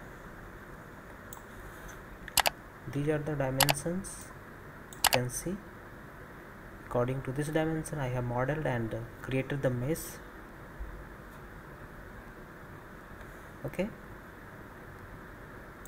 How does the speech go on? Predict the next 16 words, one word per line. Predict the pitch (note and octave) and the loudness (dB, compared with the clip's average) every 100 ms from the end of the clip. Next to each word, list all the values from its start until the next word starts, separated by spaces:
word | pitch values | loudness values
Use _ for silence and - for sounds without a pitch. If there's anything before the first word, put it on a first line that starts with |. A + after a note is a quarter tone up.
| - - - - - - - - - - - - - - - - - | -10 -10 -12 -12 -12 -10 -10 -10 -10 -10 -10 -12 -12 -12 -12 -12 -12
so | - B2 B2 B2 | -6 -2 0 0
this | C3 | 2
is | C#3 C3+ | 2 6
your | C3+ B2 B2 - - - - - - - - - - - - - | 4 4 -2 -8 -10 -12 -12 -12 -12 -12 -12 -12 -12 -12 -10 0
cavity | C3 C3+ C#3 | 4 4 2
receiver, | D#3 D3 D3 C#3+ F#3+ - - - - - - - | 0 2 4 4 2 0 -10 -12 -12 -10 -12 -10
cylindrical | - B2+ B2+ C3+ C#3 | 0 4 6 4 2
cavity | C#3 C3 C3 B2+ | 4 4 4 2
receiver | C3+ - C3+ F3+ D3+ | 2 2 2 4 4
in | A2 | 2
the | A#2 B2 - - - - - - - - | 2 0 -4 -12 -12 -12 -12 -12 -8 4
fluent | C3+ C#3 | 8 8
solver. | - B2+ B2+ D#3 - - - - - - - - | 8 6 6 4 0 -6 -10 -10 -12 -12 -10 -4
It | - | 0
consists | - C#3+ D#3 - | 2 4 2 2
of | D#3+ | -2